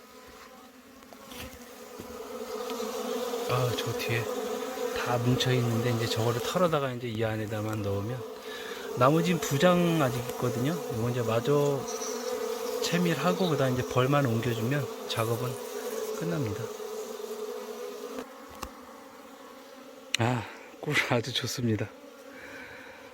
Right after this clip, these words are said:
제가 토종꿀을 뭐 아버지한테 배워서 어리-, 어렸을 때부터 토종꿀을 그래서 좋아하는 것도 있긴 하지만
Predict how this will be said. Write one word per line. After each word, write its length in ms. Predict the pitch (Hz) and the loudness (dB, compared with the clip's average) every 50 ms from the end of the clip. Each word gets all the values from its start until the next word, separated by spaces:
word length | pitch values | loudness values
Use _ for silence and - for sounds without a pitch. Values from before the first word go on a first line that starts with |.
| - - - 262 269 262 254 - - - 254 254 247 254 247 - - 233 - - 262 - - - - - - - - - - - - - - - - - - - | -18 -18 -18 -16 -16 -16 -16 -16 -16 -16 -14 -16 -14 -16 -16 -16 -16 -16 -16 -18 -18 -18 -18 -18 -16 -16 -14 -14 -14 -14 -14 -14 -16 -16 -16 -16 -16 -16 -16 -10
제가 220 | - - - 139 160 | -2 4 6 6 6
토종꿀을 1040 | - - - 233 240 269 247 - 226 208 196 180 185 185 175 147 110 98 95 95 98 98 98 95 - - - - - - - - - - - - - - - - - - - - - - - - - - - - - - - - - | 6 4 2 2 2 2 4 6 6 8 8 8 8 8 8 8 6 6 4 2 0 -2 -4 -8 -14 -16 -18 -18 -18 -18 -18 -18 -18 -18 -18 -18 -18 -18 -18 -16 -16 -14 -10 -6 -4 -4 -4 -4 -4 -6 -10 -12 -14 -16 -8 2 8
뭐 140 | 131 123 | 10 12
아버지한테 1400 | 123 131 135 147 147 165 160 156 156 156 151 147 147 143 143 139 139 135 135 135 135 135 135 139 139 - 139 131 131 | 12 12 10 8 8 8 8 10 10 10 10 10 10 10 10 8 8 8 8 8 6 6 6 4 4 4 6 6 6
배워서 420 | - 123 120 120 127 123 120 123 | 8 8 10 10 10 8 8 8
어리-, 220 | 117 113 117 117 110 - - - - | 8 8 8 6 4 2 -6 -6 0
어렸을 340 | 123 117 127 131 123 - - | 4 6 6 6 6 4 2
때부터 680 | - 123 123 131 - - - 120 120 120 120 117 113 101 101 - - - - - - - 156 123 | 2 2 2 0 -2 2 4 6 6 6 4 2 -2 -6 -10 -14 -20 -20 -20 -20 -14 -12 -10 -10
토종꿀을 460 | - - 170 175 175 160 - 156 151 139 | -6 -2 0 0 0 2 4 2 2 2
그래서 360 | - - 139 151 156 147 156 | 2 4 4 4 4 4 2
좋아하는 440 | - - 131 123 127 131 131 135 127 | 0 4 6 8 8 8 6 4 4
것도 240 | 123 127 - - 123 | 2 0 0 0 0
있긴 240 | 113 - - 123 127 | 0 0 -2 -2 -2
하지만 400 | 143 156 - 143 156 170 156 | -2 -4 0 2 2 2 2